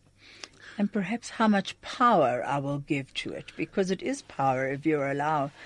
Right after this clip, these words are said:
the, uh, it to take over, the negativity to take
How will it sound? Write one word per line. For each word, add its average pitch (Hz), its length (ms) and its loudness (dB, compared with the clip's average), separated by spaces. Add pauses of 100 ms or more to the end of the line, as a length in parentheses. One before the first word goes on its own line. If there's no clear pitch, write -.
(220)
the, 170 240 6
uh, 151 300 2 (340)
it - 180 -4
to - 100 -2
take 202 440 2 (120)
over, 180 460 6
the 156 140 0
negativity 175 840 0
to - 120 -10
take - 380 -2